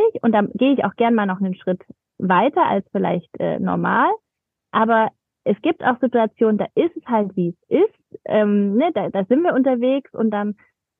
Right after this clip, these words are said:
ähm, braucht's irgendwas anderes oder braucht's jetzt schnell was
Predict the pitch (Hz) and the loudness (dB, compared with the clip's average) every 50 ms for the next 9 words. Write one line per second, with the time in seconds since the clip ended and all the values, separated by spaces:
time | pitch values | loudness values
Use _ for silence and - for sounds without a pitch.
0 | _ _ - 208 208 202 202 202 202 196 190 190 196 202 - - 202 226 277 - | _ _ -4 -2 -2 0 0 2 2 2 2 0 -2 -2 -2 0 2 2 2 2
1 | - - - - 240 262 262 240 233 214 214 - - 185 226 277 302 302 277 254 | -2 -4 -2 0 2 2 2 2 0 -2 -4 -2 -2 0 2 2 2 2 0 0
2 | 254 262 269 254 - 196 190 190 - 185 214 269 - - 240 - - 233 214 240 | 0 0 0 -2 -2 -4 -6 -4 -2 -2 -2 -2 -2 -4 -6 -4 -2 -2 0 0
3 | 269 240 233 | 0 0 -2